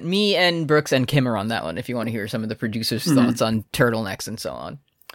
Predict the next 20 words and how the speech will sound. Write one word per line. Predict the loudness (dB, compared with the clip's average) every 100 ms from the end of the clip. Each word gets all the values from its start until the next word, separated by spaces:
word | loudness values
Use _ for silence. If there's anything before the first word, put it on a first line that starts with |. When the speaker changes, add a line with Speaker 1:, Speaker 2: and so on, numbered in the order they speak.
| 4
Speaker 2:
Oh, | 8 8
right, | 6 2
yes. | -2 -6 -2
Speaker 1:
Uh, | 0 2 2
five | 0
dollars. | 0
Speaker 2:
We | 4
also | 2 2
talk | 2 2
about | 2 2
that | 4
on | 2 4
JoJo, | 2 0 -2
but | -2
that's | -4
free. | -4 -8 -10 -14 _ -4
Speaker 1:
That's, | -2 0
that's | 0 0
separate, | 0 -2 -2 -10
yeah. | -10 -10